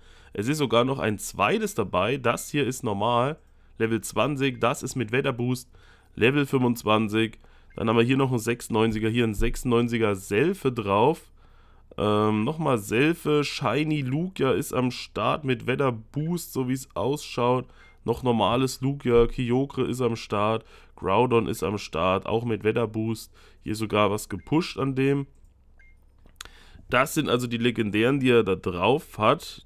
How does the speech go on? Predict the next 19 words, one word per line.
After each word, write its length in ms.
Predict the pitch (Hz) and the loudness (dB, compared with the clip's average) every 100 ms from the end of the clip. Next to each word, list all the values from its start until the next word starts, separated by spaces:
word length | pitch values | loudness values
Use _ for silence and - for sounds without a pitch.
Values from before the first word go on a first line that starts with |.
| - | -8
Für 140 | - | -2
euch 400 | 110 131 143 - - | 4 4 2 -4 -4
nochmal 420 | 104 127 131 117 | -2 0 0 2
kurz 460 | 117 113 - - - - - - - - - - - | 2 0 -6 -20 -20 -20 -20 -20 -20 -20 -20 -20 -6
die 120 | 107 | -2
hunderter 480 | 107 147 151 127 123 | 2 4 4 4 4
allgemein 540 | 104 101 95 95 135 135 | 4 2 2 4 4 4
anzeigen, 600 | 143 139 156 135 143 147 | 2 2 0 2 0 -2
können 180 | 131 101 | -2 -2
wir 180 | 87 | 0
auch. 300 | 113 151 175 | 4 4 4
Vier 420 | - - 131 156 165 | -4 -12 0 2 4
mit 400 | 151 160 - - | 4 2 -4 -14
Sternchen. 1200 | - - - 113 135 165 165 - - 156 220 285 - - - - - - - - | -12 -10 -2 0 0 -2 -6 -2 4 4 4 0 -4 -20 -18 -18 -18 -20 -20 -4
Also 300 | - 139 147 | 2 4 4
die 140 | 143 139 | 2 0
zwei 240 | - 117 | 2 2
Tobuts 680 | 107 175 202 190 220 - - 196 - - - - - - - - - - | 2 0 2 2 0 -4 0 0 0 -10 -20 -20 -20 -20 -20 -12 -12 8
<coughs> 100 | - | 12